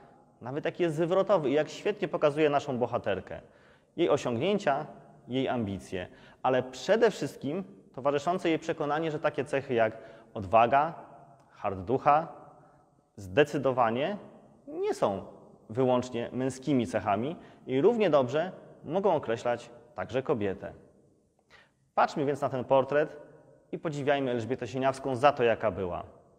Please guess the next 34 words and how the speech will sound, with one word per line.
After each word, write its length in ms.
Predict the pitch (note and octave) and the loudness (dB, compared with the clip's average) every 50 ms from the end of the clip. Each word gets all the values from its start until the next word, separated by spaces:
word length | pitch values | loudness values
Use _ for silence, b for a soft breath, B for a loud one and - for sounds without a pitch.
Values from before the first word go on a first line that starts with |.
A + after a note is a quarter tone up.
| _ _ b b b b b b | _ _ b b b b b b
Ale 180 | - D3+ E3 | -2 -2 0
pomyślmy 560 | D#3+ F#3 F3+ G3 A#3+ A3+ - F#3 F#3 F3 D#3+ - | 0 0 2 2 0 0 0 -2 0 0 0 -2
i 180 | - - C#3 | -4 -8 -10
chwilę 300 | - - - F3+ E3 E3 | -10 -6 -4 0 2 4
również 320 | D#3 D#3+ D3+ E3 D#3 D#3 - | 4 4 2 0 -4 -2 0
o 300 | - D3+ D3 D3+ D3+ - | 0 0 0 0 -6 -14
współczesnej 720 | - - - F3+ F3+ - G#3 G3 - - A#2+ A2 G#2 G2+ - - - - | -18 -14 -8 -8 -4 -2 -2 -2 -2 -2 -4 -4 -4 -4 -8 -14 -20 -20
sytuacji 580 | - - - - B2 A#2+ A#2+ A#2 - - A#2 | -18 -18 -10 -4 2 4 4 2 2 -2 -8
kobiet 460 | - - G#2+ F#2+ A#2 C3 D3+ D3 - B B B B B B B B | -2 0 0 2 2 0 -2 -2 -4 B B B B B B B B
i 80 | - F3 | -10 -10
współczesnych 540 | - - F#3+ F3+ G3+ G3 F#3+ G3 G3 E3+ | -6 -6 -4 -2 -2 -2 0 0 -2 0
wyobrażeniach 760 | D3+ E3+ E3+ D3 D3+ D#3+ D#3 E3 D#3+ D#3 D3+ D3 D3+ - - - - - | 4 2 4 6 4 4 4 2 0 0 0 0 -2 -2 -6 -18 -14 -8
na 140 | - C#3 | -4 -2
ich 100 | C#3 C3+ | -2 -2
temat 380 | - - C#3+ C#3 C#3 C3 - - | -2 -2 -2 0 0 -2 -2 -4
i 40 | - | -14
przypisanych 580 | - - - C3 A#2+ - B2 A#2 A2 G#2 - | -14 -14 -12 -10 -4 -2 -2 0 0 -2 -4
im 120 | G#2+ A2 G#2+ | -4 -4 -2
rolach. 360 | G2 F#2+ F2+ F2 E2+ F2+ F#2 - - B B B B B B B - | 0 0 0 0 -2 -4 -4 -8 -18 B B B B B B B -16
I 80 | - - | -2 4
o 160 | E3 A3+ A3+ | 4 4 4
tym, 280 | - B2 G#2+ G#2+ A#2 B2+ - - - - - - - | 4 0 -2 -4 -4 -8 -12 -18 -20 -20 -20 -18 -8
jak 220 | A2+ C3+ C#3+ C#3+ | -4 -4 -4 -2
kobiety 360 | - D3 C#3 E3+ D#3+ - D3 C#3 | -2 -4 -2 -2 -2 -4 -4 -8
cały 340 | - - G3 F#3+ F#3+ D#3 | 0 4 4 6 6 4
czas 420 | C3+ - B2+ B2+ C#3 C#3+ - - - - - | 4 4 2 2 2 0 -4 -14 -16 -16 -14
muszą 240 | B2+ B2+ - D3 B2+ | -14 -12 -10 -8 -8
zmagać 360 | B2+ C#3+ C#3+ C3+ C#3 C3 - | -4 -4 -2 -2 -2 -2 -2
się 120 | - C#3 | -4 -2
zarówno 320 | C#3 C#3+ D#3 E3+ E3+ E3+ C#3 | -2 0 0 0 -2 -2 -4
z 60 | A#2+ | -2
widzialnymi, 640 | D#3 D3+ D3 D#3 D3 D3 D3 D3 D#3 E3+ F#3 A3+ - B B B B B B B B B - | -4 0 2 4 4 4 4 2 2 2 0 -2 -4 B B B B B B B B B -10
jak 180 | - D3 - - | -10 -10 -6 -6
i 120 | F3+ F#3+ | -8 -8